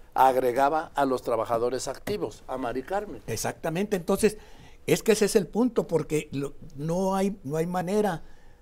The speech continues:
Speaker 2: no hay manera de que esto pueda funcionar. Está mal, no, eso que, ¿con
Speaker 1: No,
Speaker 2: qué lo
Speaker 1: no,
Speaker 2: van a
Speaker 1: no,
Speaker 2: fondear?
Speaker 1: no sé, no sé,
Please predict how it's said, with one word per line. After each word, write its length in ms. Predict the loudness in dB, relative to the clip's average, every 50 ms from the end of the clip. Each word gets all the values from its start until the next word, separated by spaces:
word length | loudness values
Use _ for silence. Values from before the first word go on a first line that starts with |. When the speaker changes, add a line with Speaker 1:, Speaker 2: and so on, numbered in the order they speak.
| -20 -20 -16
Speaker 2:
no 200 | -12 -6 -4 -2
hay 100 | -2 0
manera 560 | 0 0 0 0 2 2 2 2 0 -2 -6 -10
de 200 | -4 -4 -4 -4
que 200 | -2 -4 -4 -2 -2
esto 300 | -6 -6 -4 -6 -8 -2
pueda 200 | 0 0 0 0
funcionar. 560 | -2 -6 -6 -6 -6 -6 -2 -2 -2 -4 -4 -10 -16 -20 -20 -20 -20 -14 -6
Está 340 | -4 -4 -4 -4 -2 -4 -4
mal, 340 | -4 -4 -4 -4 -4 -4 -6 -8 -8
no, 220 | -6 -6 -6 -4 -2
eso 260 | -2 -2 -2 -2 -4
que, 120 | -4 -6 -6
¿con 160 | -2 0 2
Speaker 1:
No, 60 | 4
Speaker 2:
qué 60 | 4
lo 80 | 4 4
Speaker 1:
no, 40 | 4
Speaker 2:
van 100 | 4 2
a 40 | 2
Speaker 1:
no, 40 | -2
Speaker 2:
fondear? 500 | -2 -6 -6 -4 -4 -4 -4 -6 -8 -8 -4
Speaker 1:
no 220 | 0 2 2 2
sé, 220 | 4 6 6 6
no 140 | 6 4 0
sé, 260 | 0 2 0 0 0